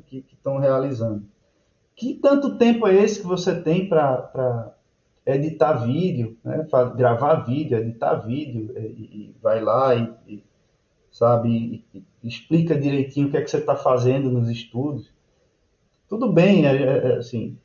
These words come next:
cada um sabe o que faz na vida, né? Não, não, não é uma, não tô dizendo que não faça, mas, é, tudo tem um custo, né? Tudo tem um preço. O, o foco, no fim das contas, se trata de, é,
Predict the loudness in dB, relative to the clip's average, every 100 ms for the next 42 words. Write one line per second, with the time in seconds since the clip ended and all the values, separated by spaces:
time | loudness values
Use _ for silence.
0 | _ _ _ _ 0 2 2 2 2 2
1 | 0 0 0 2 2 2 -2 -6 -10 -16
2 | -18 -18 _ _ -20 -20 -16 -16 -18 _
3 | -20 -20 -14 -6 -2 0 0 0 -2 -4
4 | -8 _ _ _ _ _ _ _ _ _
5 | _ -10 -6 0 0 4 4 4 0 2
6 | 2 2 2 2 0 2 0 0 -2 -2
7 | -2 0 0 0 2 -2 -2 0 0 -2
8 | -6 -4 -4 -2 0 0 0 0 0 -8
9 | _ -12 -8 0 4 4 2 0 -8 _
10 | _ _ _ _ _ _ _ -2 2 4
11 | 2 0 0 0 2 2 0 -4 -4 -4
12 | -6 -12 -14 0 2 2 -2 -2 -2 -2
13 | -4 -16 _ _ -6 -2 0 -2 -4